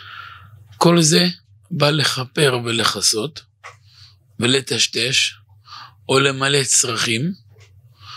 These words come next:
שלא קיבלו בבית. וכאן תשימו לב, זה יהיה חוד,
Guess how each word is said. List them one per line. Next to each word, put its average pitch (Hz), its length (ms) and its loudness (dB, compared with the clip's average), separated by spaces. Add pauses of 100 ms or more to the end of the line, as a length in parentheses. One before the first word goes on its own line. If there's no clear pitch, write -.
(200)
שלא 127 380 0
קיבלו 123 280 -2
בבית. 117 580 0 (3250)
וכאן 139 280 2
תשימו 127 360 -4
לב, 147 180 0
זה 147 260 -6
יהיה 131 100 2
חוד, 127 200 -2